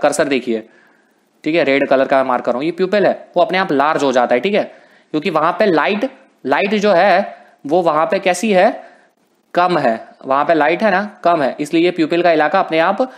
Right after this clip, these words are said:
आ, प्यूपिल जो है हमारी, वो क्या हो जाती है, उसकी साइज इंक्रीज हो जाती है। लेकिन ऐसा नहीं है कि बहुत ही फट जाएगी वो, नहीं भाई, एक लिमिट तक,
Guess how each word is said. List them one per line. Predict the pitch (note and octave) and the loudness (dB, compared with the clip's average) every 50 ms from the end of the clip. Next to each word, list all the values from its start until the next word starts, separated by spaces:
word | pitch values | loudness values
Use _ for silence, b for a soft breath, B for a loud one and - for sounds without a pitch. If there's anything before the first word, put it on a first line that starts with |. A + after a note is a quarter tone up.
| B B B B B B - | B B B B B B -2
आ, | D3 D3 D3 D3 D3 | 0 0 2 0 0
प्यूपिल | D3 - E3 D#3+ D#3+ - G3+ G#3 | -2 -2 -2 -2 0 0 0 2
जो | G3 G#3 | 2 2
है | G3 F#3 E3 | 2 2 2
हमारी, | D3+ C3+ C3+ C3 C#3 E3+ G#3 - - _ _ _ _ _ _ _ _ _ _ _ - | 2 2 2 0 0 -2 -4 -8 -14 _ _ _ _ _ _ _ _ _ _ _ -6
वो | - E3+ | -4 -4
क्या | E3 F#3+ F#3+ | 0 0 2
हो | F#3+ F#3 | 2 2
जाती | E3+ E3+ D#3+ D#3 E3 E3+ | 2 2 0 0 2 2
है, | G3 A#3 A#3+ B B B B B B B _ - | 0 0 0 B B B B B B B _ -6
उसकी | C#3+ C#3 C#3 - - E3+ F3 | -6 -6 -4 -6 -8 -6 -6
साइज | F3 - - D3+ D#3 F#3 F#3+ G#3 | -4 -2 0 0 0 0 0 -2
इंक्रीज | - - D#3+ E3+ G#3 G3+ F#3+ D#3 | -2 -2 -4 -4 -2 -2 0 0
हो | D3 C3+ | 2 2
जाती | B2 A2+ G#2+ A2+ | 2 2 2 0
है। | A2+ | 0
लेकिन | C3+ D3+ F3+ F#3 | 0 0 0 0
ऐसा | F3 E3+ G#3 A3 | -2 0 0 0
नहीं | A#3 A#3+ | 0 0
है | A#3 | 0
कि | A3+ G#3+ F3 | 0 -2 0
बहुत | D#3 E3+ E3 F3+ F3+ F#3+ | 0 2 2 2 2 0
ही | G3 F#3 | -2 -4
फट | - - - _ - G3 G3+ G3 | -6 -10 -20 _ -4 -4 -2 0
जाएगी | F#3+ F3 D3+ C3+ B2 A#2 | 2 2 2 2 2 0
वो, | A2+ A2 - D3 | -2 -2 -4 -4
नहीं | E3 E3 | -2 0
भाई, | C#3+ A#2+ G#2 - - b b b b b _ _ - F#3 | 0 0 0 -2 -8 b b b b b _ _ -10 -6
एक | F#3 A3 | -2 0
लिमिट | G#3+ A3 A#3 C4+ B3+ - - | 0 2 2 0 0 0 -2
तक, | G3 | -4